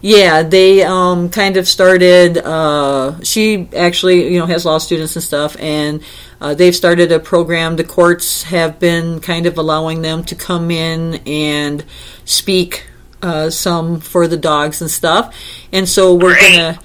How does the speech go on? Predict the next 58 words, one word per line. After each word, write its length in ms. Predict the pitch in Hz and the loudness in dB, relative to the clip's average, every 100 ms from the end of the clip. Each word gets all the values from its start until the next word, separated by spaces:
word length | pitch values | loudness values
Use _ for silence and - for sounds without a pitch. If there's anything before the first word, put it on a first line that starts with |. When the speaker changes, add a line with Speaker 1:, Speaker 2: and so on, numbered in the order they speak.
| - - - | -20 -20 -16
Speaker 1:
have 240 | - 202 185 | -2 -2 0
her 160 | 330 | -2
come 260 | 339 247 190 | 0 -2 0
on 320 | 170 175 220 | 2 2 0
and 240 | - 180 | 0 -2
talk 300 | 180 180 170 | 0 -2 -2
with 120 | 170 160 | -2 0
us 300 | 180 240 - | 0 0 -4
and, 560 | 175 175 170 165 170 | -4 -2 0 -2 -4
uh, 200 | - 165 | -2 -4
give 180 | 165 180 | 0 0
us 100 | 180 | 0
a 60 | 175 | 0
little 100 | 170 | 0
bit 160 | 165 | 0
more 160 | 170 170 | -2 -4
information 560 | 170 175 170 170 175 175 | -6 -4 -4 -4 -4 -4
about 300 | 160 156 - | -2 -2 0
that 280 | 175 190 190 | -2 -2 -4
and 160 | 165 | -10
how 220 | 165 165 | -6 -4
that's 280 | 156 165 170 | -2 -2 -2
going 320 | - 165 170 | -6 -6 -4
and 80 | 165 | -4
how 160 | 160 160 | -4 -2
it 60 | 160 | -2
all 220 | 151 156 | -2 0
works 320 | 214 214 - | 0 -2 -6
and 100 | 185 | -6
stuff. 460 | - 165 175 240 - - - - - - - | -4 0 0 -2 -8 -20 -20 -20 -20 -14 -4
And 380 | 170 170 170 | -2 0 0
I 80 | 165 | 0
think 200 | 175 196 | 0 -2
Speaker 2:
Mm. 20 | |
Speaker 1:
that's 220 | 180 190 185 | 0 -2 0
gonna 180 | 220 | -2
be 100 | 202 | 0
pretty 320 | 196 208 185 151 | -2 0 0 0
interesting. 800 | 165 151 156 156 - 170 175 - | -6 -2 -2 -2 -6 -4 -6 -6
Um, 220 | 147 156 | -8 -4
it's 180 | 175 175 | -6 -2
really, 220 | 196 185 | 0 2
Speaker 2:
Yeah. 320 | 180 180 139 | 2 2 2
Speaker 1:
it's 300 | 180 180 - | -2 -4 -4
really 200 | 202 254 | 2 4
quite 220 | 175 202 | 4 2
tricky 320 | - 214 175 180 | 4 0 0 -2
with 160 | 160 | -2
the 80 | 143 | -2
laws, 360 | 160 160 151 - | -2 -2 -4 -6
to 80 | 151 | -8
be 120 | 147 | -6
honest. 320 | 156 147 147 | -6 -6 -4
I 80 | 143 | -4
was 180 | 156 156 | -4 0
reading 240 | 175 180 170 | 0 4 4
Speaker 2:
Oh, 100 | |
Speaker 1:
up 40 | 175 | 4